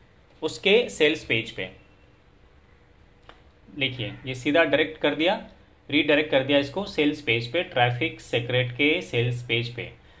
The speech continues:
अगर कोई भी user यहाँ पर ये product को देखता है, देखने के बाद में अगर उसे को product समझ में आती है तो वो बाई करता है, तो इसका commission मेरे wallet में जमा हो जाएगा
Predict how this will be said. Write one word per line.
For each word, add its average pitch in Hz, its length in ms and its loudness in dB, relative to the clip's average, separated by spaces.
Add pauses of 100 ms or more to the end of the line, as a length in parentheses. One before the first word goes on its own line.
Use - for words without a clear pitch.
(260)
अगर 180 320 4
कोई 175 220 2
भी 185 100 -6
user 147 480 0
यहाँ 143 260 2
पर 143 540 2
ये 127 200 -4
product 120 460 0
को 151 160 0
देखता 123 440 0
है, 139 280 -2
देखने 123 360 -6
के 135 120 -6
बाद 123 400 4
में 135 100 -2
अगर 127 180 0
उसे 127 220 -4
को - 220 -12
product 120 340 -4
समझ 117 340 -4
में 135 120 -2
आती 113 260 -2
है 117 320 -4
तो 143 80 -10
वो 135 120 -4
बाई 117 360 0
करता 120 360 -2
है, 120 220 -4
तो 143 60 -8
इसका 143 280 -2
commission 151 800 -4
मेरे 123 400 0
wallet 110 440 -2
में 139 160 -2
जमा 107 260 -4
हो 101 180 -6
जाएगा 101 460 -4